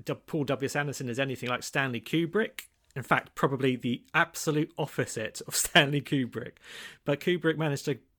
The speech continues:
portray a bit of menace by just the, the red eye of hal nine thousand, and, uh, I'm just not scared by a red queen. <laughs>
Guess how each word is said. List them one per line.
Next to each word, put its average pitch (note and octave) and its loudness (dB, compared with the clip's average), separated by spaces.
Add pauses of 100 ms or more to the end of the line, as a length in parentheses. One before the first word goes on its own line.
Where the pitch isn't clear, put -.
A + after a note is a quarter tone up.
portray D3 0
a B2+ 0
bit B2+ -2
of A2+ -6
menace C3+ -4
by A2 -6 (140)
just - -10
the, B2+ -6 (480)
the A#2+ -6 (120)
red C3+ -2
eye A2 -6 (220)
of A2+ -4
hal G2 -4
nine A#2 -8
thousand, A2 -8
and, G#2+ -12
uh, G#2 -8 (720)
I'm B2 -6
just D3 -6
not D3 -6 (180)
scared C#3+ -6
by B2 -4
a A#2 -4
red A#2+ -8 (360)
queen. A#2 -12 (240)
<laughs> - -18